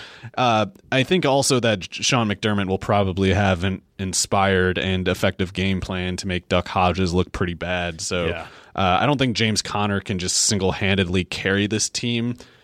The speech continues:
Speaker 1: Uh, or he ca-, he can, but it's, it's just so unlikely. And I, I think, uh, the Bills have more things going for them. Like, they, they, they don't have an obvious way to win, but they have more means of conceivably doing it than the Steelers do.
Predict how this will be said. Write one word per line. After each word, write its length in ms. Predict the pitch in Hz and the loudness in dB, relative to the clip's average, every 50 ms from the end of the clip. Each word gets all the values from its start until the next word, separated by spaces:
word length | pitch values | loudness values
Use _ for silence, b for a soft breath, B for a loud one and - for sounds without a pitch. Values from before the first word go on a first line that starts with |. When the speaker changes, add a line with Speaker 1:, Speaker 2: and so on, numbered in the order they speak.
| B B B B | B B B B
Speaker 1:
Uh, 360 | - - 69 - - 87 92 - - | -2 0 0 0 0 -2 -4 -4 -2
or 120 | - 208 | 0 0
he 100 | 214 220 | 0 0
ca-, 200 | - - - 190 | 0 0 0 0
he 120 | 190 240 | 2 0
can, 500 | - - - 127 120 123 131 131 123 127 | -2 -2 -2 -2 0 0 0 0 2 0
but 100 | 120 120 110 | 0 0 -2
it's, 140 | 110 - - | -2 -4 -6
it's 220 | - 110 - - | -4 -4 -2 -2
just 180 | 139 123 - - - - | 0 0 0 0 0 2
so 200 | - 117 98 98 | 2 2 2 2
unlikely. 580 | 98 92 90 90 90 95 95 - 98 95 92 90 | 0 -2 -2 -2 -2 -2 -2 -2 -4 -4 -4 -4
And 100 | 92 92 | -4 -4
I, 80 | 85 | -6
I 120 | - - 98 | -6 -6 -6
think, 280 | - 101 95 90 - B B B B B B - | -4 -4 -4 -6 -6 B B B B B B -6
uh, 140 | - 90 69 | -4 -4 -4
the 280 | 65 85 - - 110 98 | -4 -6 -4 -4 -2 2
Bills 260 | 104 113 107 101 95 | 4 4 4 4 2
have 160 | 110 101 85 | 0 -2 -2
more 380 | 95 95 90 95 98 98 95 92 | -2 0 0 2 2 2 2 0
things 520 | - - - - 98 95 90 90 87 85 | 0 -4 -4 -2 0 0 0 0 -2 -2
going 460 | 90 85 - - 87 87 87 85 82 | -6 -6 -2 0 2 4 4 2 0
for 260 | 78 - - 80 85 85 | -2 -4 -4 -2 -2 -2
them. 220 | 87 85 82 82 | -2 -4 -4 -4
Like, 160 | 82 82 - _ | -4 -6 -4 _
they, 200 | 87 85 80 76 B B B B B B B - | -2 -2 -2 -4 B B B B B B B -2
they, 180 | 110 117 117 | 0 0 0
they 180 | 107 95 117 139 | 0 0 0 2
don't 160 | 147 139 135 | 2 2 2
have 120 | 127 110 | 2 2
an 100 | 117 104 - | 0 -2 0
obvious 480 | - 95 95 95 104 107 101 98 - | 0 2 2 2 2 2 2 2 0
way 220 | 101 92 92 101 98 | 0 0 0 0 0
to 100 | 95 95 | 0 -2
win, 380 | 85 82 87 90 98 104 104 | -2 -4 -4 -2 -2 -2 -2
but 140 | 101 101 - | -2 -2 -2
they 120 | - 95 87 | -2 -2 -2
have 220 | - 98 95 87 | -2 -2 -2 -4
more 300 | 92 85 87 90 92 90 | -4 -2 -2 0 0 0
means 440 | 85 82 85 87 92 90 90 87 82 | -2 -4 -4 -4 -4 -4 -4 -4 -6
of 140 | 82 - - | -8 -6 -6
conceivably 760 | - 92 80 - - - - 92 90 85 87 85 87 87 | -6 -4 -2 0 0 0 0 0 0 -2 -2 -2 -2 -2
doing 320 | 80 - 90 87 87 82 80 | -2 -2 0 0 0 0 -2
it 220 | 82 85 80 - | -4 -6 -6 -6
than 160 | - 85 85 | -6 -6 -6
the 140 | 85 - 95 | -4 -4 -2
Steelers 440 | 92 - - 95 90 85 85 85 82 | -2 -2 -2 -2 -4 -4 -4 -6 -8
do. 260 | - 82 82 82 82 | -6 -6 -6 -4 -6